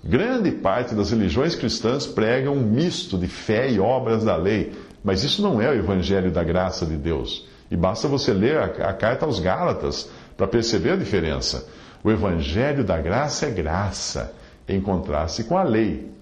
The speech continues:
Não é por seguir uma lista de compromissos que um pecador recebe a salvação. E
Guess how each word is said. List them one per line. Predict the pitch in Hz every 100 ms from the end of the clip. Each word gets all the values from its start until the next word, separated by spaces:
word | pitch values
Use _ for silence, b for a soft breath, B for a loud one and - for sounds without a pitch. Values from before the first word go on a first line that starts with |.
| B B B - -
Não | 107
é | 190
por | 208
seguir | 196 180 110 143
uma | 147 110
lista | 95 156 - 123
de |
compromissos | 107 107 98 87 139 196 - 92
que | - 131
um | 131 110 104 95
pecador | 113 113 95 147
recebe | 196 160 123 98
a | 92
salvação. | 101 85 78 - 120 98 - B B B B
E | -